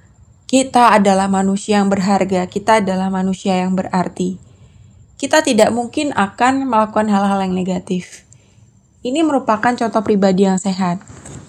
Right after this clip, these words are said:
Meskipun kita mem-, melakukan kesalahan, meskipun hal-hal yang tidak menyenangkan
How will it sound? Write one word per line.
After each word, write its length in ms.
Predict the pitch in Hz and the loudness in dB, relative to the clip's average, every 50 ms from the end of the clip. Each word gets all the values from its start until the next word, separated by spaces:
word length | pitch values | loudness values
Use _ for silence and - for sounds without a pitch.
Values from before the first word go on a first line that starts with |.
| - _ _ _ _ _ _ _ _ _ _ _ _ | -20 _ _ _ _ _ _ _ _ _ _ _ _
Meskipun 480 | - 247 262 - 285 285 269 311 320 311 | -6 -6 -4 -2 -2 -2 0 0 0 0
kita 240 | 269 247 - 269 277 | 0 0 0 2 2
mem-, 240 | 277 277 262 240 | 2 2 0 0
melakukan 640 | 240 226 220 208 202 202 214 208 208 202 196 202 202 | 0 0 2 2 2 2 0 0 0 0 0 0 -2
kesalahan, 560 | - - 185 180 180 180 175 175 196 180 175 175 | -4 -4 -4 -2 -2 -2 -4 -4 -4 -4 -4 -2
meskipun 920 | 180 190 208 202 - - 262 254 - - 277 277 285 277 269 277 269 - - - - - _ _ _ _ _ _ _ | -2 -2 -4 -4 -4 -6 -8 -6 0 4 4 6 6 4 2 0 -2 -6 -12 -20 -20 -20 _ _ _ _ _ _ _
hal-hal 400 | - - 214 220 220 220 214 214 | 0 2 4 4 6 4 4 4
yang 80 | 214 208 | 2 0
tidak 240 | 208 202 196 156 | 0 0 0 0
menyenangkan 880 | - 208 202 196 196 202 196 196 208 208 247 240 240 240 240 240 254 - | 2 2 0 0 0 0 0 -2 -2 -2 0 0 0 -2 -4 -8 -12 -16